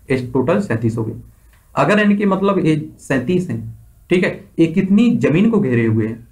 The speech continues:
तो ये देखने को मिलेगा आपको दस लाख सड़सठ, सड़सठ हजार नौ सौ उनतालीस हेक्टेयर भूमि घेरे हुए हैं,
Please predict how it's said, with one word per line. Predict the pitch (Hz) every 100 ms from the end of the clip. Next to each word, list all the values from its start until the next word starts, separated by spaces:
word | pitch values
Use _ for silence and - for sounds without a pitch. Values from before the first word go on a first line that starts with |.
| _ _ -
तो | 143
ये | 143 160
देखने | 156 170 180
को | 180
मिलेगा | 180 190 180
आपको | 180 190 254 - - _ _ _ _ - - _ _ -
दस | 120 120 165 170
लाख | 156 160 160 - _ _ _ _ -
सड़सठ, | - 127 120 120 160 - - - _
सड़सठ | - 127 123 160 165
हजार | 156 160
नौ | 131
सौ | 123 165 202 - - _
उनतालीस | 147 135 143 143 160
हेक्टेयर | 156 151 160 151
भूमि | 120 123 123
घेरे | 120 113
हुए | 107 113
हैं, | 113